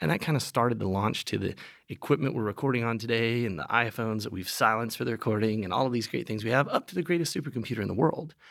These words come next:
And so by sixty-three, that had been integrated enough that's kinda, you saw this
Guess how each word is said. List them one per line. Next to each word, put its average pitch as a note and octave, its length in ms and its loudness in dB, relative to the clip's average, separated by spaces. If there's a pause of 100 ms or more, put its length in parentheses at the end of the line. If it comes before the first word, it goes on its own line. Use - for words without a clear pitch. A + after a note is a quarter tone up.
(380)
And C3+ 180 4
so B2+ 440 2
by B2 180 -2
sixty-three, E3+ 640 0
that - 160 -4
had G#2+ 160 -6
been E3 140 2
integrated C3+ 360 2
enough C#3 220 2 (120)
that's - 280 -6
kinda, D3+ 400 0
you D3+ 100 -4
saw B2 240 0
this C3+ 160 0